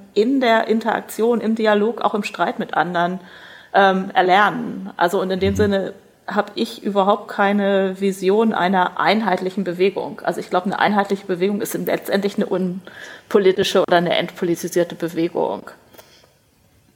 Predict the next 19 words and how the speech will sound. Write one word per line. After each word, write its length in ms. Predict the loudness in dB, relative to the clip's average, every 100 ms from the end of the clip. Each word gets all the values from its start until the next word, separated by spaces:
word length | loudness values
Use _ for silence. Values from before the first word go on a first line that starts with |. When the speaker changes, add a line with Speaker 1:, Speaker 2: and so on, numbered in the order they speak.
| -6
Speaker 2:
Mhm. 340 | -2 0 -2 -4 -14 -20 _
Speaker 1:
Und 840 | 4 6 4 2 -2 -4 -6 -8 -12 -18 -20 _ _ _ _ _ _ _ _ _ _ _ _ _ -20 _
ja, 180 | 0 0 -6 -14 2
ähm, 460 | 4 4 2 -6 -12 -18 _
ich 100 | -6
weiß 140 | -4 -4
nicht 120 | -2
genau, 160 | 0
ich 80 | 0
kriege 180 | -2 -4
jetzt, 100 | 0
glaube 120 | 0
ich, 60 | 0
keinen 240 | 0 2
Anschluss 340 | 2 0 -2 -4
hin, 180 | -4 0
aber 220 | 0 2
deine 680 | 2 0 -2 -2 -2 -4 -10
Frage, 800 | -6 4 4 4 2 0 -2 -4